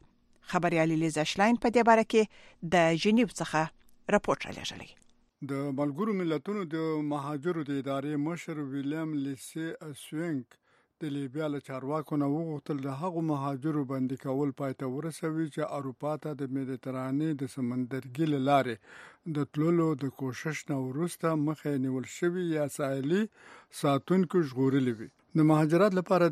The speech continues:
Speaker 2: د بین المللي سازمان یا آی او ایم نطاق لیونارد دویل وای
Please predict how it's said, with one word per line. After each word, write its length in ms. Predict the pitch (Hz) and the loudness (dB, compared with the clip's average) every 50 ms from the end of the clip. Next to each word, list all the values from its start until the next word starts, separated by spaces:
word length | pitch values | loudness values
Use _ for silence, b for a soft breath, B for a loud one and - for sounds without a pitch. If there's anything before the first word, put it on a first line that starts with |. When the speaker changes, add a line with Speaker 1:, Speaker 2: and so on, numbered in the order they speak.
| 147 160 | 4 4
Speaker 2:
د 100 | 156 156 139 135 | 4 4 4 4
بین 120 | 147 147 143 | 6 6 8
المللي 400 | 143 143 143 143 143 139 151 170 160 - | 8 8 8 6 6 4 4 2 0 0
سازمان 680 | - 139 135 120 131 135 131 143 151 156 156 151 143 139 135 | 0 0 0 0 0 0 2 4 4 4 4 4 4 4 4
یا 160 | 143 143 143 143 - - 151 147 | 4 2 2 0 0 -2 -2 0
آی 120 | 147 143 147 - | 0 -2 -4 -4
او 160 | - 143 139 139 160 170 156 | -4 -2 -2 -2 -2 0 2
ایم 120 | 143 143 139 131 131 | 4 4 4 4 2
نطاق 520 | 127 120 - 151 156 151 147 - - - 139 | 0 -4 -2 0 0 0 0 -2 -4 -4 -2
لیونارد 960 | 135 139 135 139 143 139 135 131 131 131 135 147 160 165 165 170 151 143 156 160 160 160 165 147 131 139 | -2 -2 -2 0 0 0 0 2 2 2 2 2 2 2 0 0 -2 0 0 2 2 2 0 -2 -2 -2
دویل 320 | 135 139 143 151 151 139 135 127 127 | -2 0 2 4 4 4 4 4 4
وای 240 | 147 151 143 139 127 | 4 4 4 2 0